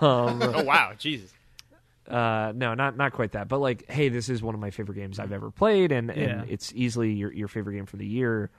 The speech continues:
Speaker 2: We've had some time. We've had some
Speaker 3: Yeah.
Speaker 2: distance. How do you feel about it?
Speaker 3: Well, so here's kind of a weird thing is I, I feel like I'm an individual when it comes to playing video games that I didn't have the opportunity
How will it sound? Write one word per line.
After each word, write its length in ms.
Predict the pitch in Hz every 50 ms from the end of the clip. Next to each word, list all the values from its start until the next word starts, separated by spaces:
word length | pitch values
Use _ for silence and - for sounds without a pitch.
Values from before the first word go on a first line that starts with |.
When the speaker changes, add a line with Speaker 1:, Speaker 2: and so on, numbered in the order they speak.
| _ _ _ _ -
Speaker 2:
We've 140 | - 117 113
had 180 | 120 123 127 -
some 140 | - 147 135
time. 320 | - 123 107 107 107 104
We've 120 | 107 104
had 200 | 107 110 107 107
some 120 | - 117 110
Speaker 3:
Yeah. 60 | 104
Speaker 2:
distance. 580 | 107 101 101 101 104 101 101 101 101 - - - _ _ _ _ _ _
How 100 | - - 139
do 60 | 156
you 60 | 175
feel 180 | 165 - 196 156
about 180 | 107 104 98
it? 120 | 95 82 - - - - - - _ -
Speaker 3:
Well, 240 | - 190 190 190 160 143
so 300 | 143 - - 202 196 180 180
here's 520 | 131 139 - 208 226 220 175 - - - - - -
kind 180 | - - 165 156
of 80 | 139 123
a 60 | 117
weird 340 | 107 113 117 117 120 107 -
thing 320 | 117 113 113 113 110 117
is 640 | - 117 123 120 120 117 113 110 107 110 - - - _ _ _ _ _ _ _ _ _ -
I, 440 | 147 151 170 180 180 175 170 165 -
I 100 | - 156
feel 200 | 143 - 208 208
like 200 | 202 208 196 -
I'm 160 | 185 170 165 156
an 120 | 135 131
individual 800 | 131 143 139 139 139 123 123 123 117 117 123 123 120 120 117 117
when 120 | 113 117 117
it 80 | 117
comes 320 | - - 127 120 113 107 -
to 140 | - 117 107
playing 320 | - - 120 117 117 113
video 260 | 98 107 107 110 110 110
games 440 | 117 120 120 117 120 123 120 -
that 420 | - 113 110 110 110 107 104 104 _ _ _ _ _ _ _ _ _ _ _ _ _ _ _
I 200 | - 123 131 139
didn't 220 | 135 160 151 147 -
have 340 | 107 127 131 131 127 117
the 40 | 120
opportunity 640 | 98 104 117 - - - - 123 120 120 117 113